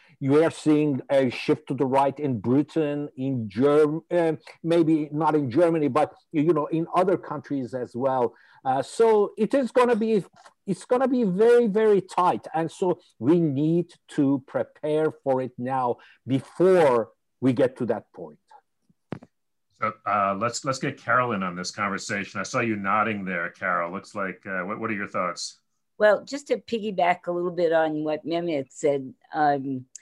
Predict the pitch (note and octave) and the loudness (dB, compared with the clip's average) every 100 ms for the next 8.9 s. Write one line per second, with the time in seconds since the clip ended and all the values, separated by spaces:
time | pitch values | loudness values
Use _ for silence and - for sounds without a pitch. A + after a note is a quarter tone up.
0 | _ _ _ - E3+ F3+ F3 G3+ - G3+ | _ _ _ -4 0 0 -2 -8 -4 -2
1 | F#3 F3 E3 E3+ E3 D#3 D3 - E3+ F#3 | 0 -2 -4 -6 -6 -14 -10 -4 -2 0
2 | E3+ - E3+ - G3 - F#3+ - F3 D#3 | -2 -2 -6 -4 -10 -4 -6 -4 -6 -2
3 | D3+ C#3+ C#3+ C#3+ C#3 C#3 C3 C3 C3 _ | -2 -2 -4 -4 -2 -2 -2 -8 -10 _
4 | _ - C#3+ D3 D3+ D3 - D3 D3+ D#3+ | _ -10 -8 -2 -4 -4 -10 -4 -2 -2
5 | C#3+ C#3 C#3 C#3+ D3 D3+ F3 F3 D#3+ D#3 | -4 -4 -4 -6 -6 -6 -8 -4 -4 -2
6 | D3 C#3+ - D#3+ C#3+ C3+ D3 D3 D3 C#3 | -6 -8 -6 -6 -6 -6 -6 -6 -8 -6
7 | C3+ C3 B2+ B2+ - A#3 A3+ C#3+ B2+ - | -8 -8 -10 -12 -8 -4 -2 -4 -8 -14
8 | _ - _ _ D#3 D3+ D3+ D3+ C#3 | _ -20 _ _ -8 -2 0 0 -4